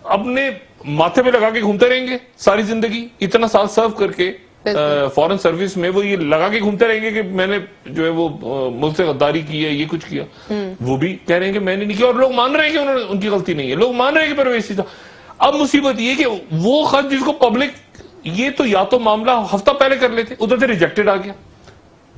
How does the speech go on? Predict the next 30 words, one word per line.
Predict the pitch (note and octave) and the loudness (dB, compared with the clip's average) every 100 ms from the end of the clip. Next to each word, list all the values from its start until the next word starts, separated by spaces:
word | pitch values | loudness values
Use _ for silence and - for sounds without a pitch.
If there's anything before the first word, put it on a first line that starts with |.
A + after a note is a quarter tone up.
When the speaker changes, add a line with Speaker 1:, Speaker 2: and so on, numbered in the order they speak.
| - | -2
Speaker 1:
ठीक | F3+ | 0
है, | G#3 | 0
उन्होंने | G#3 G3+ | 0 0
reject | F#3 G#3 | 0 0
कर | F#3 | -2
दिया। | F#3+ F#3+ | 0 2
आपने | F#3+ A#3+ | 2 0
जो | A3+ | 0
मामला | G3 G#3+ G#3+ | 2 2 0
तय | A3 G3 | 0 0
किए | G#3 | 0
थे, | G#3+ | 0
आपने | F#3 D#3 | 0 -2
फिर | C#3 | -4
उसमें | C#3 E3 | -4 -2
चला | E3 D#3 | 0 0
कि | E3 D#3+ | 0 0
नहीं, | D#3+ D#3 | -2 -2
नहीं | D3 | -2
आ | C3+ | -2
रही | C3+ C3 | 0 -2
है, | |
ऐसे | B2+ B2+ | -4 -6
करके, | C3 B2 | -4 -4
ऐसे | A#2 | -4
करके | A#2+ A#2+ | -4 -6
देख | G2+ G2+ | -6 -8
लो, | |
वो, | A2 C3 | -6 -4
वो | A#2+ - G#2+ | -4 -6 -10